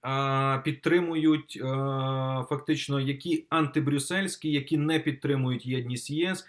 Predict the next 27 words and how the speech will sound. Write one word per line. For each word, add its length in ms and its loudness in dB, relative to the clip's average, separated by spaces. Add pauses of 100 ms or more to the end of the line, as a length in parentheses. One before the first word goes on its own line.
(220)
які 260 2
від-, 240 2
виступають 600 0
за 100 2
те, 180 0
щоб 360 -2
дистанціюватися 1040 0
і 180 0
автономізуватися 1120 0 (300)
від 220 6
Європейського 720 2
Союзу. 540 -2 (340)
Тобто 240 2
не 100 6
виключено, 560 0
що 400 0 (340)
Росія 460 2
використає 680 4
це 380 -2 (240)
саме 340 2
так, 340 -2
комбіновано. 760 -2 (400)
І 100 -4
це, 200 2
безумовно, 640 0
призведе 520 0
до 360 -2